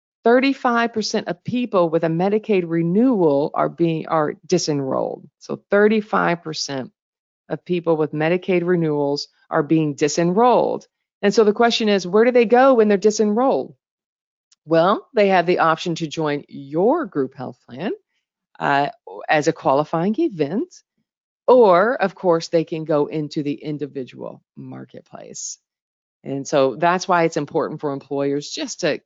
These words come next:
kind of note that this is happening behind the scenes, because you have, may have more than you would normally expect. You may see more employees approaching you in July and thereafter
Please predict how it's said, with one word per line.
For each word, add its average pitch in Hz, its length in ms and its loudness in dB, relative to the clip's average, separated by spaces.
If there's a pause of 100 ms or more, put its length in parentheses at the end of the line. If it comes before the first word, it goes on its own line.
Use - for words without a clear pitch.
kind 139 140 -8
of 127 140 -6 (280)
note 151 440 2
that 143 140 2
this 143 180 -2
is 143 100 -4
happening 139 460 -4
behind 135 320 -4
the 131 60 -4
scenes, 156 520 -4 (300)
because 214 260 6
you 226 120 4
have, 208 240 4
may 185 360 2
have 165 320 0
more 170 460 2
than 156 180 2
you 151 220 0
would 139 260 -2
normally 156 600 0
expect. - 640 -4 (340)
You 165 140 0
may 165 140 2
see 160 200 -2
more 151 480 2 (280)
employees 151 480 2
approaching 156 520 0
you 143 200 0
in 143 180 -6
July 202 720 0
and 135 240 -6
thereafter 160 840 0